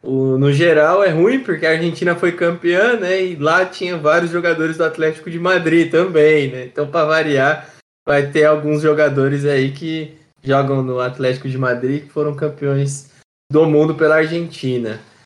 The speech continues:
né? Mas vamos falar dos nossos jogadores, de quem esteve na Copa do Mundo. Vou falar o nome aqui de um por um, e aí vocês, né, dão uma nota aí de, de zero a dez e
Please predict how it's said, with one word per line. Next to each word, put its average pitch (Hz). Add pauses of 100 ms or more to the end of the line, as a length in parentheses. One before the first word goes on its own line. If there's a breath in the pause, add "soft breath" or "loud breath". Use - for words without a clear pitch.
(160)
né? 170
Mas 190
vamos 214
falar 175
dos 160
nossos 139
jogadores, 131
de 123
quem 143
esteve 139
na 127
Copa 127
do 123
Mundo. 208 (260 loud breath)
Vou 208
falar 208
o 190
nome 175
aqui 170
de 160
um 175
por 202
um, 208 (400)
e 180
aí 180
vocês, 180 (200)
né, 139
dão 151
uma 160
nota 143
aí 131
de, 127
de 120
zero 139
a 135
dez 117
e 127